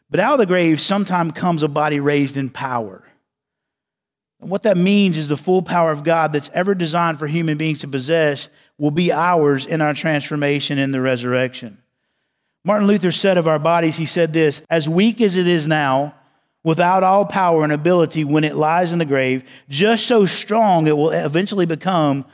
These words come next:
when the time arrives, so that not a thing will be impossible for it, if it has a mind for it, if it will be so light and agile that in an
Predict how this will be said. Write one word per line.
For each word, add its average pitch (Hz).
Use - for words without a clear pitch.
when 175
the 170
time 202
arrives, 156
so 208
that 175
not 220
a 202
thing 233
will 226
be 196
impossible 185
for 135
it, 139
if 170
it 190
has 180
a 180
mind 208
for 143
it, 143
if 180
it 208
will 202
be 220
so 208
light 190
and 190
agile 185
that 165
in 156
an 156